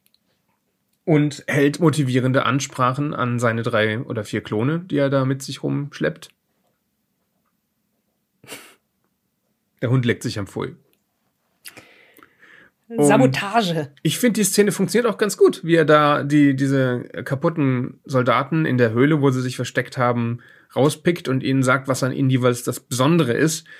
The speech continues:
Speaker 1: Was er dann sagt zu ihnen, es ist natürlich immer besser, wenn da das, äh, Yodas Theme läuft, um der ganzen
Speaker 2: Mhm.
Speaker 1: Szene Tragweite zu verleihen. Und denkt man, „Oh Gott, der Mann ist so weise, weil dieses,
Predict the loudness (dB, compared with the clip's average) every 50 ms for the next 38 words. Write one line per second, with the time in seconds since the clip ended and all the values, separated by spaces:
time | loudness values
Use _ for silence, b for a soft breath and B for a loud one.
0 | B B B B B _ -4 -2 0 2 2 2 4 4 2 4 2 2 2 0
1 | -2 -4 -12 -12 -12 -8 -6 -2 0 2 2 2 2 0 -2 -4 -2 -2 -2 0
2 | 0 -2 -2 0 0 2 2 2 2 0 0 2 2 2 2 2 2 2 2 2
3 | 2 2 2 2 0 0 0 -2 -6 -2 -2 2 4 4 6 6 4 2 2 -2
4 | -10 -12 -4 -2 0 2 4 4 4 4 2 0 -2 -6 -14 -8 -4 -2 0 0
5 | 0 0 -2 -2 -2 -2 -4 -2 0 0 0 0 0 0 0 0 0 0 -4 -4
6 | -2 -2 -2 0 0 0 0 0 0 -6 -6 -2 0 2 2 2 2 2 0 -2
7 | -4 -6 -8 -10 -12 -16 -16 -16 -18 -18 -14 -14 -14 -12 -6 -4 -4 -4 -4 -4
8 | -4 -2 -2 0 0 0 0 -2 -2 -2 -2 -2 -2 -2 -4 -6 -8 -10 -12